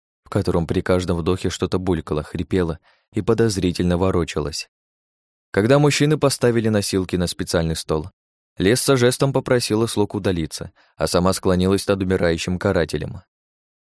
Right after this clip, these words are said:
Просто поразительно, как он ещё дышит. Рана выглядела ужасно, глубокая, неровная. Из мастера Шала словно глотку пытались вырвать. Судя по обилию крови вокруг, он уже давным-давно должен был умереть.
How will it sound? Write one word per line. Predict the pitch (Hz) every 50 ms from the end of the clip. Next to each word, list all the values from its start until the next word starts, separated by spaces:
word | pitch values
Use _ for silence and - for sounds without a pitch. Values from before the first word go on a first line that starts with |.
| _ _ -
Просто | - 123 123 120 - - 113
поразительно, | - - 120 117 120 117 117 107 104 104 92 - - 78 82 82
как | - - 120 - -
он | 123 120
ещё | 117 - - 127
дышит. | 123 127 113 90 - - - - - _ _ _ _ _ _ _ _ _
Рана | - - 110 107 101 101 101 98
выглядела | 90 92 107 110 107 107 104 98 104 101 104
ужасно, | 104 104 104 101 107 98 85 - - - - - - _ _ _ _ -
глубокая, | - 82 95 95 82 80 104 98 90 - - 80 78
неровная. | 82 87 90 92 95 107 104 87 90 82 73 - 135 - _ _ _ _ _ _ _ _
Из | - 98 95 92
мастера | 107 104 - - 110 110 107 104
Шала | - - - 101 101 101 101
словно | - - 107 98 101 101 101
глотку | 101 104 120 120 107 95 - - 92
пытались | - - 123 117 - 107 95 95 98 -
вырвать. | 120 110 107 95 87 78 76 69 - - - _ _ _ _ _ _ _ _ _ _ _ _ _ _
Судя | - - 110 101 82 95
по | - - 95
обилию | 92 92 90 98 90 90 92
крови | - - - 113 110 107
вокруг, | 110 104 101 98 - 101 98 90 - - - - -
он | 95 92 92
уже | 95 92 98 101
давным-давно | 90 104 101 98 98 101 98 95 92 98 110 110 110 110 98 92
должен | 90 92 92 92 92 98 92
был | 87 95 92
умереть. | 98 98 101 98 95 85 76 - - -